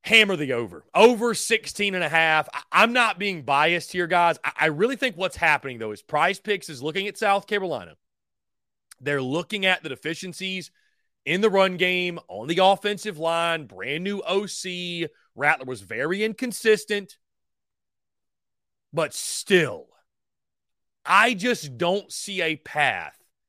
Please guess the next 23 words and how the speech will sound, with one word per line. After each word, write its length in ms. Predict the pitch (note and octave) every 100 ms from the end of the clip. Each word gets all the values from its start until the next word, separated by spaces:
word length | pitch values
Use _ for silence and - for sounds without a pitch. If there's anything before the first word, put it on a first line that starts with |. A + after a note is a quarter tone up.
| _ _ _ _ _ _ _
in 220 | F#3+ F#3 F3
which 220 | G3 G3
Spencer 540 | - F#3+ F#3 - E3+
Rattler 460 | C#3+ D3 C#3+ B2+ B2+
goes 300 | C3 C3 - -
under 560 | D3+ F3+ G3 G#3 G#3+ G#3+ _ _ _
sixteen 720 | - - G#3+ G#3+ - - F#3+
and 100 | F3
a 60 | D#3+
half 440 | C#3+ A#2+ A2+ G#2 _ _ _ _ _ _ _ _ _ _
passing 360 | C#3 B2 A#2 G#2+
touchdowns. 340 | F#2+ - D#2+ -
I, 100 | D#3+
I 80 | G3
don't, 200 | G#3+ G3+
I 40 |
don't 160 | A#3 A#3+
see 220 | - C#4+
it. 120 | E3+ - _ -
I, 160 | F#3 -
I 140 | F#3
just 540 | C3+ B2 B3 B3+ - - B2
don't 380 | G3 G#3+ G#3